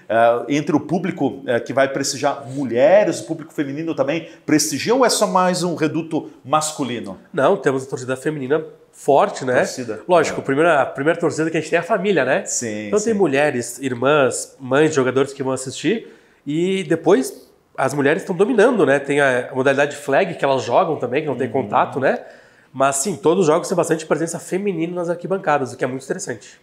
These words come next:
Speaker 1: Claro. E como é que são, eh, como é que são os, são ensa-, eh, feitos os treinos? Conta pra nós um pouquinho do que, que é trabalhado no treino. Eu sei que teria que ter imagem nesse sentido, mas enfim,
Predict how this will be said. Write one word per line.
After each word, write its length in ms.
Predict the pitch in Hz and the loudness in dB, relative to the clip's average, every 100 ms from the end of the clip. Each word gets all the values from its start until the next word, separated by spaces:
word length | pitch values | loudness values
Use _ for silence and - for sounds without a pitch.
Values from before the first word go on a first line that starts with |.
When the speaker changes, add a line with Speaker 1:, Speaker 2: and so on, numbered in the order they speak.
| _ | _
Speaker 1:
Claro. 420 | - 104 98 101 - - - - | -6 -2 0 -2 -6 -16 -12 -10
E 60 | |
como 220 | 175 285 370 | -4 -2 -2
é 80 | |
que 120 | 370 - | 0 0
são, 400 | - 247 254 190 | 4 4 4 4
eh, 400 | 156 147 147 143 | 6 6 4 2
como 140 | 180 | 0
é 40 | 214 | 0
que 80 | - | 2
são 480 | 233 233 196 165 | 2 2 0 0
os, 260 | 139 - - 147 - | 0 -2 -4 -2 0
são 200 | 180 185 | 0 0
ensa-, 320 | - - 151 143 | -2 0 0 2
eh, 180 | 127 | 0
feitos 680 | 127 156 160 156 120 - - - | 0 -2 -2 -2 -4 -6 -12 -10
os 320 | 143 - - - | -2 0 0 2
treinos? 460 | 160 175 180 147 | 4 4 2 -2
Conta 220 | - 233 - | -4 -4 -2
pra 120 | 240 | 0
nós 200 | 214 196 | 0 -2
um 60 | 165 | -6
pouquinho 300 | 156 185 175 | -8 -8 -8
do 80 | - | -8
que, 100 | 180 | -6
que 360 | 180 143 - - | -4 -4 -2 2
é 100 | 147 | 2
trabalhado 600 | 170 143 143 143 147 139 | 2 2 2 2 2 -4
no 140 | 135 | -4
treino. 380 | 143 123 123 120 | -2 0 -2 -2
Eu 60 | |
sei 180 | 127 175 | 0 0
que 180 | 180 160 | 0 -2
teria 420 | - - - 175 | -4 -6 0 0
que 80 | - | 2
ter 140 | 196 170 | 0 0
imagem 520 | 139 135 175 175 147 | 2 2 4 2 -2
nesse 200 | 143 143 | -2 0
sentido, 360 | 165 139 175 170 | 0 -2 -8 -4
mas 180 | 160 151 | -2 -4
enfim, 320 | 156 175 | -6 -8